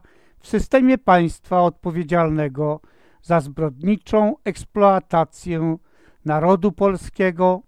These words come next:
kształconego na uniwersytetach po to, żeby nie mieć w Polsce ani pracy, ani prawa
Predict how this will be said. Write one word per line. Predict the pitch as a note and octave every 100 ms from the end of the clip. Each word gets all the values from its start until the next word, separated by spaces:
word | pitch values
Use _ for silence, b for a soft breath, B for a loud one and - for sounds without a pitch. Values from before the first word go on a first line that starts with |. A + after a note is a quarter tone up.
| _ _ _ _ _
kształconego | - - F#3+ F#3 - G#3 G#3 A#3 G#3+ A#3
na | G#3+ G3+ G#3 -
uniwersytetach | G3 F#3+ F#3 F3 - F3+ A3 - F3+ -
po | - G#3+
to, | G3+ - G3+ F#3+ - _ _ _ _ _ _ -
żeby | G#3 A#3+ G#3+ A#3+ A#3+ -
nie | F3 E3+ E3
mieć | E3 D3+
w | -
Polsce | - F#3 F3+ D#3 - - F3+ -
ani | D3 D3 D3+
pracy, | - F3+ F#3 F3 - - F3+ F#3 _ _ _ _ _ _
ani | F#3+ G#3 A#3
prawa | - E3 D3+ C3+ D#3 D#3